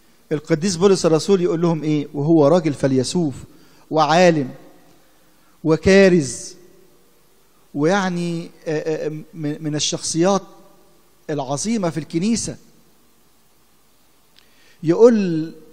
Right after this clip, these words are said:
المؤمنين: "صلوا لي". "نصلي لك ليه؟" يقول: "حتى يعطى الله كلمة عند افتتاح الإيه؟ عند افتتاح الفم".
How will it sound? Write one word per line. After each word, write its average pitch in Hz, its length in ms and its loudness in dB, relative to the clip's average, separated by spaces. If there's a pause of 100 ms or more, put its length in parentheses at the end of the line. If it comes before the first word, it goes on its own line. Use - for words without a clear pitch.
(120)
المؤمنين: 165 800 -2 (400)
"صلوا 165 520 -2
لي". 117 120 -8 (720)
"نصلي 156 320 -6
لك 175 200 -2
ليه؟" 160 320 2 (800)
يقول: 151 220 -2
"حتى 156 500 -4
يعطى 175 340 -2
الله 147 300 -2 (120)
كلمة 143 480 0 (120)
عند 143 280 -4
افتتاح 143 480 -2
الإيه؟ 143 380 2 (540)
عند 139 300 -2
افتتاح 131 440 -6
الفم". 117 380 -6